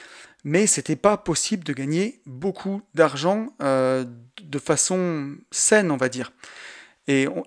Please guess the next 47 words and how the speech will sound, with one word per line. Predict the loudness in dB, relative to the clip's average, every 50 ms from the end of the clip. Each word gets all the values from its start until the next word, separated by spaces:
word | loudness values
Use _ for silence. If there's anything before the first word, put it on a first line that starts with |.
| _
tout | 2 4
le | 6 8
monde | 8 8 6
a | 4
cette | 2 0 -2 -4
croyance | 0 2 4 4 4 2 0 -2 -2 -2 -4 -4 -6 -8
au | -6 -2
début | 2 2 2 2 2 2 2 2 0
que, | 0 0
euh, | 2 2 2 2 0 0 -2 -2 -2 -4 -4 -6 -8 -8
surtout, | -8 -8 -8 -8 -8 -8 -8 -6
c'est | -6 -6 -4
bien | -2 -2 0 0
ancré | 0 -2 -2 -4 -6
quand | -4 -4 -6
même | -4 -2 -2
chez | -2 -2 0
nous, | -2 -2 -4 -6 -12 -20 -20 -20 -20 -20 -20 _ _ -8
que | -4 0
voilà, | 2 4 4 4 2
les | 2 0
gens | 0 -2 -2
qui | -2 -4
gagnent | -4 -4 -4 -4
beaucoup | -4 -6 -8 -6 -4 -2
d'argent, | -2 -2 -2 -2 -2 -2 -2 -2
bah, | -4 -6 -8
il | -6 -6
y | -6
a |
forcément, | -6 -4 -4 -2 -2 -2 0 0 0 0 0 -2 -4
euh, | -4 -4 -2
anguille | 0 0 0 0 -2 -2
sous | -2 -2 -2 -2
roche, | -6 -6 -6 -6 -8 -8 -10 -8
voilà. | -4 -4 -4 -4 -6 _ _ _ -20 -20 -20 -18 -20 -16 -10 -6
Et | -6 -4
toi, | 2 4 4 6 6
bah, | 4 2
comme | 0 0 0
tu | 0 -2 -2
veux | 0
pas | 0 -2
faire | -2 0 -2 -2
les | -2
choses | -2 0 0 0 0 0
salement, | 0 2 2 2 2 2 -2 -2 -4